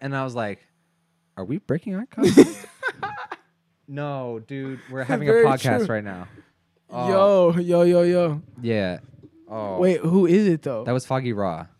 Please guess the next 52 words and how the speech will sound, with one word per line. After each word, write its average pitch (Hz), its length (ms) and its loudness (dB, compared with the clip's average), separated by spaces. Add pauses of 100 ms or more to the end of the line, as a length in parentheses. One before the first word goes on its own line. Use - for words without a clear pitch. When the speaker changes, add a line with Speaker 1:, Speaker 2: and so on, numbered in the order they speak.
(260)
Speaker 2:
Yeah, 165 100 -4
that 170 60 2
was 165 120 -4
F-, - 80 -16
Speaker 1:
So 101 240 -16
Speaker 2:
Foggy - 220 -4
Speaker 1:
this 170 160 -2
Speaker 2:
Raw, - 60 -4
Speaker 1:
is 226 80 -6
Speaker 2:
but 160 80 -6
Speaker 1:
just 180 360 -4 (360)
the 139 140 -4
house 135 500 -6
Speaker 2:
<clears throat> - 0 -
Speaker 1:
where 110 440 -4
Speaker 2:
Here's 359 300 2
the 285 120 2
funny 202 260 0
thing 170 200 -8
about 123 280 -6
this. - 240 -10
Yo, 185 160 6
this 214 240 4
setup 208 560 2
just 151 280 -4
looks 151 340 -2
fire 151 560 -4
and, 165 180 -6
like, 147 200 -6
legit 139 460 -6
and 127 120 -12
official. 196 640 -10
Speaker 1:
Oh, 98 80 -2
yeah. 80 280 -4 (200)
Speaker 2:
But 185 120 8
it's 165 220 6
definitely 151 500 0
Zach's 127 340 -10
room. 90 220 -18 (1300)
Speaker 1:
Dude, 90 180 -16
you 85 80 -16
wanna 90 120 -14
blow 87 220 -18
for 104 80 -20
everyone 95 400 -14
just 90 240 -18
like 92 100 -16
that? 95 240 -14 (140)
Speaker 2:
Oh, 185 100 -6
my 147 100 -4
Speaker 1:
Really? 139 120 -6
Speaker 2:
bad. 113 200 -10